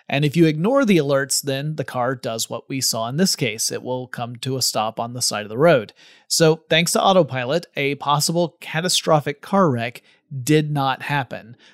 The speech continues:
Though again, we do need to remember we're still a long way away from a fully autonomous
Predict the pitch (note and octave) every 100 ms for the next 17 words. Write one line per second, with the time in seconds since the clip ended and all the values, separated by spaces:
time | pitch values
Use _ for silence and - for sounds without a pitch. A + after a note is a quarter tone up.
0 | - D3 E3 E3 F3 C#3+ - C#3+ C#3 C#3
1 | B2+ E3 F#3+ G3 F#3+ F#3 F#3 F3 C3+ B2
2 | C3+ - E3 - C3+ B2 C3+ D#3+ F3 F3+
3 | F3+ - C3 C3+ C#3+ D3 C#3+ C3+ B2 A#2+
4 | B2 - C#3 C#3 C3 - D#3 D#3+ - C#3+
5 | - A#2 A2+ A#2+ -